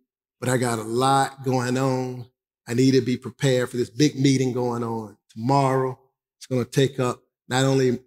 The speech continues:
tomorrow, but the next day after that meeting, we have to debrief, um, concerning some things on that meeting. But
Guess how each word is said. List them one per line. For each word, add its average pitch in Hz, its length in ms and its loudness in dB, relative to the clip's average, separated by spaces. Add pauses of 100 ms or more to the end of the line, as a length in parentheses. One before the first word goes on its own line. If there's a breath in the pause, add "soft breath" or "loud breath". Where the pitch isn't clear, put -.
(140)
tomorrow, 131 640 2
but 120 220 -4
the 120 80 -2
next 139 420 0
day 120 320 0
after 123 220 -6
that 120 180 -4
meeting, 120 440 2
we 120 120 0
have 123 200 -2
to 117 60 -12
debrief, 117 540 0 (480)
um, 110 640 -6
concerning 127 380 0
some 117 140 -8
things 120 300 -8
on 117 80 -10
that 117 160 -10 (100)
meeting. 131 360 0 (560)
But 123 260 0